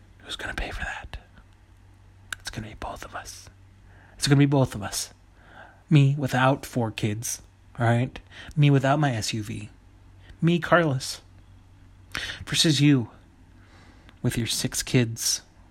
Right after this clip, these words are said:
and your S U V and your hot tub and your pool and your two-seater Cessna. Folks, I'm just saying,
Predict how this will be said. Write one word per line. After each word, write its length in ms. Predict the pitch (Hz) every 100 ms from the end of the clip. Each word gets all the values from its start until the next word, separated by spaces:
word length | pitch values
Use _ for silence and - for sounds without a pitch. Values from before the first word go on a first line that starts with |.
| - - - - - _ _ _ _ - - - - -
and 120 | 107
your 280 | 107 98 92 - -
S 240 | 120 120 -
U 100 | 107
V 440 | 107 110 104 95 - - - _ - - - - - - - -
and 220 | 113 110
your 280 | 107 101 95 - - - - _ - - -
hot 280 | - 123 -
tub 360 | - 101 92 - - - - - _ -
and 140 | 117
your 120 | 104
pool 520 | - - 117 110 104 101 104 - _ _ - - - -
and 200 | 131 107
your 100 | 104 - -
two-seater 1160 | - 139 120 113 - - - 151 110 107 95 - _ _ - - - _ _
Cessna. 640 | - - 123 - 120 101 - _ _ _ _ - _ - _ -
Folks, 440 | - - - - - - _ _ _ - - - - -
I'm 100 | 123
just 160 | 131 135
saying, 300 | 185 185